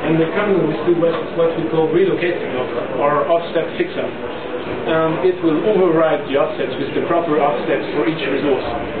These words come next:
So, since the kernel knows it has to do the work. Um, there is, to achieve this, there is something called super I O C T L.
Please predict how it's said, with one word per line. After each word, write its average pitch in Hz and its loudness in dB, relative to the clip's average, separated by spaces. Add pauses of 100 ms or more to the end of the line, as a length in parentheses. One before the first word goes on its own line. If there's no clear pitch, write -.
(440)
So, 147 4 (840)
since 180 0 (120)
the - 0
kernel 180 2
knows 147 0
it - -8
has 156 0
to - -6
do 151 0 (100)
the - -2
work. 131 -2 (400)
Um, - 2 (640)
there 180 2
is, 208 2 (440)
to - 2
achieve 208 0
this, 170 2
there 165 4
is 160 -2
something 185 0
called 165 0 (160)
super 165 2
I 151 2
O 160 2 (100)
C - -8
T 139 -2
L. 123 0